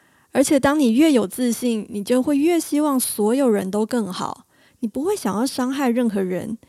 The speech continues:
你也不会想要让任何人觉得难受，因为所有人的自信都不是建立在其他人的失败上。这样的世界应该听起来很不错吧？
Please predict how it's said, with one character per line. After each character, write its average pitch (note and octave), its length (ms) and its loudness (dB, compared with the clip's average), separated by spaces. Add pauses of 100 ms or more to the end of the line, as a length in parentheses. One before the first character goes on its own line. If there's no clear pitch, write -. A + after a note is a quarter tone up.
(140)
你 C#4+ 100 -2
也 C4+ 80 2
不 G#3 140 -6
会 C4 140 2
想 G#3+ 180 -4
要 F#3+ 100 -4
让 G#3+ 320 -2
任 A#3 160 -2
何 G3+ 140 -2
人 F3+ 340 -8 (140)
觉 F#3+ 180 -6
得 F#3 140 -6
难 F3+ 260 -8
受， - 360 -6 (440)
因 D4+ 140 0
为 F4 120 2
所 A3 260 2
有 B3+ 160 4
人 G3+ 220 2
的 G3+ 160 0
自 A#3 220 2
信 G#3 340 0
都 G3+ 500 2
不 F#3 140 -4
是 G#3 240 -4
建 G3+ 240 -2
立 G3+ 140 0
在 F#3+ 360 -4 (220)
其 - 260 -6
他 B3 280 -4
人 G#3 160 0
的 F3+ 100 -4
失 F#3 220 -6
败 F3 200 -4
上。 - 320 -10 (1160)
这 D4 120 2
样 D4 120 4
的 A#3+ 100 6
世 B3 220 0
界 A3+ 180 6
应 G#3+ 100 2
该 A3 140 0
听 G#3+ 220 0
起 G3+ 140 -4
来 - 320 -10 (160)
很 G3 160 -2
不 F#3+ 100 -4
错 F#3+ 220 -4
吧？ - 280 -10